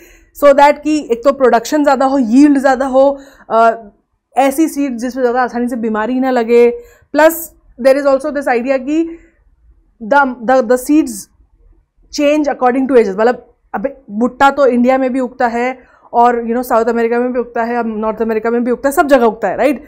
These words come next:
But then there are some traditional qualities of these seeds because the,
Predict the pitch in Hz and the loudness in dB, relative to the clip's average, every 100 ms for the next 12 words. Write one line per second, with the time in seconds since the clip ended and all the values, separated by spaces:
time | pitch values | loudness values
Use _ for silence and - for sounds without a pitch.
0 | - _ - 240 320 349 262 269 294 294 | -20 _ -2 2 2 2 0 2 0 0
1 | 320 311 240 233 240 269 294 - 240 220 | -2 0 -2 0 -4 -2 -2 0 2 2
2 | 226 254 240 220 _ _ _ - 233 254 | 2 0 -2 -6 _ _ _ 0 2 2
3 | 214 262 277 - 269 285 254 214 - - | 2 0 0 0 0 0 -2 -10 -12 -16
4 | 190 233 277 269 285 240 190 _ _ _ | -10 -2 2 4 2 -2 -14 _ _ _
5 | - | -14